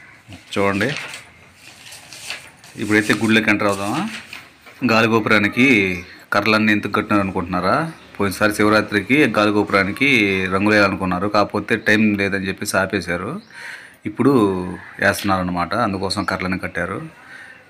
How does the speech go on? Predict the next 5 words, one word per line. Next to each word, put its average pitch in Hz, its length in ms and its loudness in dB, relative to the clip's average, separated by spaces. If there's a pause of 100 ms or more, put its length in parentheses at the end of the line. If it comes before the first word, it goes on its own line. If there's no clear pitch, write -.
(100)
ఇప్పుడు 92 160 -4
మనం 90 380 -2
గుడిలోకి 95 320 -4
వెళ్దాం. 110 360 -4 (1800)
ఆ, 90 400 -6